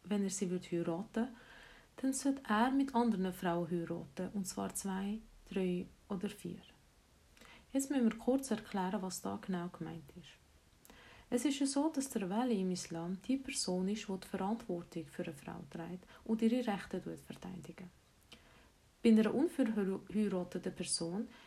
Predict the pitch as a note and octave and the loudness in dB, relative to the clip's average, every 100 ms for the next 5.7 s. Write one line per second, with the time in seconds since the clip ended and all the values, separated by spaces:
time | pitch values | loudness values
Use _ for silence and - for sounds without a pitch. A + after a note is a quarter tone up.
0 | - - - A#3 C4+ C4 G3+ F3+ G3+ B3+ | -14 -4 0 2 4 4 2 0 -2 -2
1 | - D#3 C#3+ - G3+ - - - - - | -2 -6 -10 -14 -20 -20 -20 -20 -20 -20
2 | - - - - G#3 G3+ F3 F3 G3+ A#3+ | -20 -20 -6 0 2 2 2 0 0 -2
3 | D4+ D#4 D#4+ G#3 - - C4+ C#4 C4+ C4+ | 0 0 0 -2 0 0 2 2 2 2
4 | C#4 C#4+ C#4 - A#3 F3 - F3+ - F#3 | 2 2 0 2 2 2 -2 -4 -2 -2
5 | E3 D#3 - - F3 F#3 - | -4 -6 -8 -6 -8 -10 -14